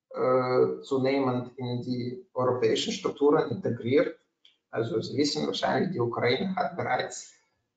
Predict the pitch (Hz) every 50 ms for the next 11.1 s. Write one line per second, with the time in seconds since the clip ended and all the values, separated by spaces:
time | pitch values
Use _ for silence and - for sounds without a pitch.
0 | _ _ - 120 123 123 120 120 123 123 - - - - - 127 127 123 123 120
1 | 120 120 - - - - _ _ _ _ _ - - - 143 139 139 - - -
2 | - - - 131 127 123 - - 131 135 139 139 127 131 131 127 127 - - -
3 | - - - 156 156 160 151 156 160 156 156 156 151 147 - - 160 160 165 165
4 | 165 180 190 202 - _ _ _ _ _ _ _ _ - 131 135 135 135 131 -
5 | 131 131 131 131 127 - - - _ - 135 127 117 113 - 131 135 147 170 185
6 | 190 190 - - - - - 196 185 196 - - - - - - - - - -
7 | - 131 123 123 143 127 - - 123 - - - - _ _ _ - 131 131 131
8 | - - - - - - - - - - 113 113 113 113 101 113 123 127 127 123
9 | 123 131 127 127 - 147 156 - - - - _ _ _ _ _ - _ _ _
10 | _ _ _ _ _ _ _ _ _ _ _ - 147 147 147 - 165 - - -
11 | -